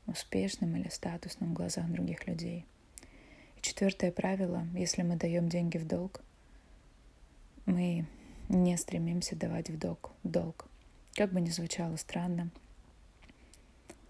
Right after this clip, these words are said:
вы стараетесь избегать отношений, где вы даете денежные займы. Наши учителя говорят, что мы кредитуем только те проекты, где нам не хватает лишь тридцать процентов.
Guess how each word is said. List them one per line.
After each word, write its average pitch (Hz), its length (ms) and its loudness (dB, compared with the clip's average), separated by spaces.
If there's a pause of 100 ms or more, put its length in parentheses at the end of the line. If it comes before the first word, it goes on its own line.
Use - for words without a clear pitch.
(2000)
вы 185 240 6
стараетесь 180 680 2
избегать 175 440 4
отношений, 180 720 4 (240)
где 175 260 0
вы 170 180 2
даете 175 400 0
денежные 170 520 2
займы. 175 400 -2 (760)
Наши 185 160 2
учителя 175 440 -2
говорят, 170 380 0
что - 200 0
мы 175 100 4
кредитуем 180 720 2
только 175 320 0
те - 160 0
проекты, 185 480 0
где 165 180 -2
нам 185 240 4
не 175 60 2
хватает 180 480 -2
лишь 180 220 2
тридцать - 360 -4
процентов. 170 580 -4